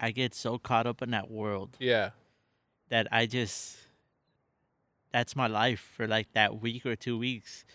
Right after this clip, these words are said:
Speaker 1: And, like, I'm living my normal life, but I'm still caught up in that world.
Speaker 2: Uh-huh.
Speaker 1: So, like, the past, like,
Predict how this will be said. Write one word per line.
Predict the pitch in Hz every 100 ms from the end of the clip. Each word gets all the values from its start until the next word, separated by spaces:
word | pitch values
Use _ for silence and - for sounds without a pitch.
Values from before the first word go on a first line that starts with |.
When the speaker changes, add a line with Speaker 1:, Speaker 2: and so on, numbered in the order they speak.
| - _ - - _ -
Speaker 1:
And, | 117
like, | 110 113 -
I'm | - 117 127
living | 139 156 151
my | 120
normal | 113 123 127 107
life, | 117 123 110 - -
but | 110
I'm | 110
still | 104 - 123
caught | - 113 120
up | -
in | 117
that | 104 104
world. | 104 110 101 101 104
Speaker 2:
Uh-huh. | 117 117 107 104 _ _ - - -
Speaker 1:
So, | - 123 117
like, | 113 110 - _ _ -
the | 113
past, | 127 135 139 -
like, | 135 117